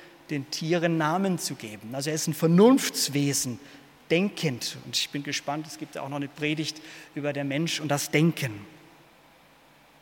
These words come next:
Das Herz ist aber auch der Sitz unseres Willens, des Entscheidens. Wir sind befähigt zu planen und Entscheidungen zu treffen,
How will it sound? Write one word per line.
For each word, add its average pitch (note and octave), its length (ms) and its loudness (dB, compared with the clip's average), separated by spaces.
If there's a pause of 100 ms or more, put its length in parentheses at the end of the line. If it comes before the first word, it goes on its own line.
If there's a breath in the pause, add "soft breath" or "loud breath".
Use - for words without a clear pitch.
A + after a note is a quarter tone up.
(960 soft breath)
Das - 160 0
Herz A3+ 220 12
ist A3 120 8
aber G3+ 200 12
auch A3 120 12
der F#3+ 140 6
Sitz A#3 340 6
unseres F3+ 480 0
Willens, F3 640 2 (480)
des - 120 -6
Entscheidens. F3 920 6
Wir E3 200 -2
sind F#3 200 -2
befähigt F#3+ 540 4
zu E3+ 140 0
planen A3+ 640 6 (200 loud breath)
und F#3 140 2
Entscheidungen F#3 680 8
zu E3+ 160 2
treffen, F#3+ 480 2